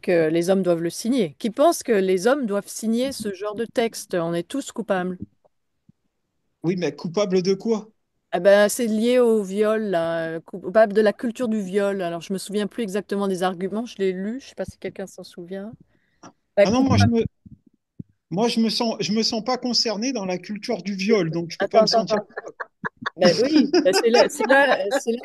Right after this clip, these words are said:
Speaker 1: qu'il y a toute une discussion, hein, parce qu'il y a des hommes, euh,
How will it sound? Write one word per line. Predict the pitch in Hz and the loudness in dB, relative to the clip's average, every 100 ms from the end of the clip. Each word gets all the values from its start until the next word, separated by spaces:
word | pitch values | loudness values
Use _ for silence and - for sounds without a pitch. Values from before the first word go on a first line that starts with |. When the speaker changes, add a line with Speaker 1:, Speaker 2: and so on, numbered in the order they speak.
| 285 | -4
Speaker 1:
qu'il | 247 | -4
y | |
a | |
toute | 220 285 294 | -2 -4 -2
une | 233 | -2
discussion, | 220 - 285 - 403 302 | -2 -6 -10 -2 2 2
hein, | |
parce | 269 240 | 0 0
qu'il | 233 | 0
y | |
a | |
des | 208 226 233 | 2 2 4
hommes, | 262 247 | 4 4
euh, | 190 | 2